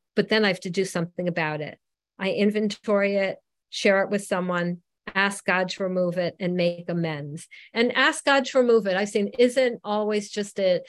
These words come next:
it's not an incantation or a magical formula. It's not, I ask instantly, it's gone. Um, in the chapter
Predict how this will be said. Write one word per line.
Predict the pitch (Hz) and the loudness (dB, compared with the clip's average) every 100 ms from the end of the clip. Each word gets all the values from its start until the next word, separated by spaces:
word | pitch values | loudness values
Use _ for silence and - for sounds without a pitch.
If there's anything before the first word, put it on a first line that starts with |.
| - - - | -18 -12 -2
it's | 220 214 | -2 2
not | 240 233 233 | 4 4 4
an | 208 202 | 2 4
incantation | 247 233 233 220 208 233 220 196 | 4 4 0 -2 0 2 2 0
or | 185 180 | 0 0
a | |
magical | 185 196 196 208 202 | 2 2 2 -2 -4
formula. | 185 185 185 180 175 160 | -6 -2 0 2 2 0
It's | 170 196 | -2 -2
not, | 185 - | -2 0
I | 202 | 0
ask | 202 240 254 - - | 2 2 2 -2 2
instantly, | 240 226 - 208 214 202 | 2 2 -2 -2 -2 -2
it's | 190 - | -4 -6
gone. | 190 175 160 147 160 - - - _ | -4 -2 -4 -6 -10 -12 -20 -20 _
Um, | 196 190 185 185 | 0 0 0 -2
in | 208 202 | 2 2
the | 202 | 2
chapter | - 208 202 - 202 196 196 196 190 | 2 2 2 0 0 2 0 -2 -4